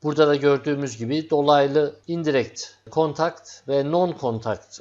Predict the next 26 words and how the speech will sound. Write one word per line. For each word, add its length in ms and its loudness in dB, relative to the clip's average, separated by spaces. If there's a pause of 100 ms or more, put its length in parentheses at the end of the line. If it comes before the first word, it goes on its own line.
oranları 600 2
birbirine 400 -4
eşit. 480 -10
İkisi 300 -6
de 60 -2
yüzde 540 0 (220)
kırk 280 -4
iki. 280 -6 (200)
Yüzde 300 0
on 160 2
ikilik 380 -4
küçük 400 -10
bir 120 -6
grup 380 -2
direkt 360 0
kontakt. 640 -2 (280)
Yani 640 0
darbe 380 6
sırasında, 640 -4
mücadele 640 -2
sırasında 540 -4
onun 320 -4
etkisiyle 560 -6
ön 140 -2
çapraz 480 -8
bağ 180 -8